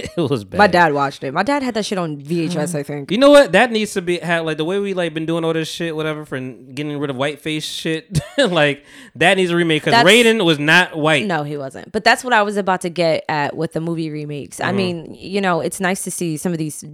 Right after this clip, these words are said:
Speaker 2: Disney princesses reimagined
Speaker 1: Yeah.
Speaker 2: as other people. You know, I'm, I'm sick of this. We've been seeing white Disney princesses in, like, since, like, nineteen thirty-five. Like,
Speaker 1: Word,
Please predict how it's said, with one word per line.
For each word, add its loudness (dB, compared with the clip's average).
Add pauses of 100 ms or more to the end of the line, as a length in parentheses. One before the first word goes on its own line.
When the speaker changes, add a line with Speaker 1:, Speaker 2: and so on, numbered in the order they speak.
(760)
Speaker 2:
Disney 2
princesses -8
reimagined 0
Speaker 1:
Yeah. 2
Speaker 2:
as -4
other 0
people. -6
You -6
know, -2
I'm, -6
I'm -8
sick -6
of -8
this. -6
We've -6
been -6
seeing -6
white -4
Disney -6
princesses -8
in, -4
like, -4
since, -6
like, -4
nineteen -4
thirty-five. 0
Like, -4
Speaker 1:
Word, 0